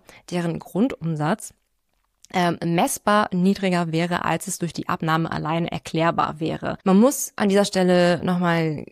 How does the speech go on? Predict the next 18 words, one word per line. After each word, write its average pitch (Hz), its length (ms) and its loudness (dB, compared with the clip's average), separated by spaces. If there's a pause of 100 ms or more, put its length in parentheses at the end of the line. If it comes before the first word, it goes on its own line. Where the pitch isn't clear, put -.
(240)
dazu 185 380 -4
sagen, 214 800 2 (220)
Biggest 202 340 0
Loser 185 280 0
Teilnehmer 165 560 -2
sind - 180 -6
ein 151 120 -8
Extrembeispiel. - 1500 -6 (300)
Also 170 240 -2
das 165 180 -8
waren 165 260 -2
wirklich - 380 -12
extreme, 247 840 0
schwer 160 680 -2
adipöse 190 540 -6
Leute, 156 340 -4
die 165 160 -10
in 160 180 -10